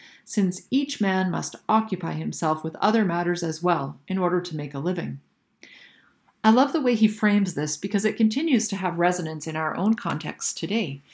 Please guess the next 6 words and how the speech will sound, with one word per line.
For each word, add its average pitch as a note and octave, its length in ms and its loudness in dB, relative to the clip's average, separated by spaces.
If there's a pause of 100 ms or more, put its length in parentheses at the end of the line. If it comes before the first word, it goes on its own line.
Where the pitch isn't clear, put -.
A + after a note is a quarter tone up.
(300)
How D4 160 4
can D#4 340 0
I, F3+ 560 2
as F3 160 0
an D3+ 140 -6
employee, A#3 960 0